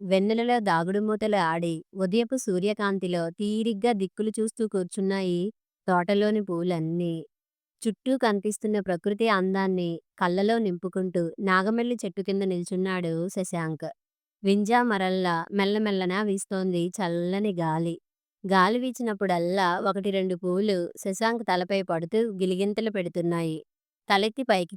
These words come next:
చూశాడు. గుత్తులు గుత్తులుగా, గమ్మత్తుగా, ముత్యాల జుంకీల్లా వేలాడుతున్నాయి నాగమల్లి పువ్వులు.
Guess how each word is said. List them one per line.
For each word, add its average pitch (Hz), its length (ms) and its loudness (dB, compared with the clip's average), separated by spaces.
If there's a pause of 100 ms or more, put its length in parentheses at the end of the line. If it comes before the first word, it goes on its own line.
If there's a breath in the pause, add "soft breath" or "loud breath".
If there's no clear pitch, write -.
చూశాడు. 180 380 -2 (500)
గుత్తులు 240 300 2
గుత్తులుగా, 190 600 0 (100)
గమ్మత్తుగా, 190 920 0
ముత్యాల 220 440 0
జుంకీల్లా 190 640 0
వేలాడుతున్నాయి 185 960 -2
నాగమల్లి 180 600 -2
పువ్వులు. 165 520 -4